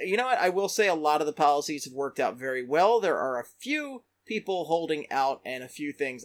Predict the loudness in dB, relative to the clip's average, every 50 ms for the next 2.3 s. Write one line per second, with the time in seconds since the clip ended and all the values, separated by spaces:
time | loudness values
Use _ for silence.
0 | -6 -6 -6 -4 0 0 0 0 0 0 2 2 2 0 -4 _ -20 -20 -20 _
1 | 0 2 4 4 4 2 0 0 -2 -2 -2 -4 -4 -4 -4 -4 -2 0 2 2
2 | 2 2 2 -2 -6